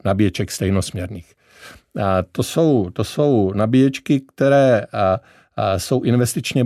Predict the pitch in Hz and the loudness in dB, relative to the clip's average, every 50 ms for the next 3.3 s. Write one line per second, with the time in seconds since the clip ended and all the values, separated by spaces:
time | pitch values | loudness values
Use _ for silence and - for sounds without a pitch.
0 | - - _ - 127 120 131 131 123 131 131 110 95 90 90 95 104 117 117 - | -2 -4 _ 0 2 2 2 2 2 2 2 2 0 0 0 0 0 0 -2 -2
1 | - 147 139 139 139 147 - - - 107 107 104 - - 120 113 123 123 123 127 | 0 2 2 2 2 0 -2 -2 -2 -2 -2 -2 -4 -6 -2 0 0 2 2 2
2 | 123 117 110 104 101 104 113 110 - - 131 113 110 107 104 104 - 113 104 - | 2 2 2 2 0 0 0 -2 -2 -2 0 0 2 0 0 0 0 -2 -2 -4
3 | - - 101 - - - | -6 -12 -14 -14 -14 -16